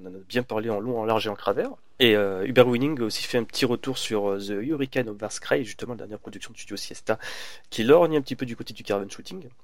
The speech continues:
c'est vraiment un numéro très intéressant pour justement avoir un avis bien approfondi sur ces deux jeux.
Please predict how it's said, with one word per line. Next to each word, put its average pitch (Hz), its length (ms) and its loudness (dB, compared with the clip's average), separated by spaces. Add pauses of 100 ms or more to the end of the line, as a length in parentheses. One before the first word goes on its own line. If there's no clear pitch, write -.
(240)
c'est - 80 -4
vraiment 123 160 6
un 143 40 2
numéro 123 200 2
très 123 160 -2
intéressant 123 440 0
pour 101 160 -10
justement 110 280 -4
avoir 101 180 -4
un 95 80 -8
avis 98 160 -8
bien 131 140 -2
approfondi 117 360 -10
sur - 140 -10
ces 98 80 -8
deux 101 120 -12
jeux. - 160 -12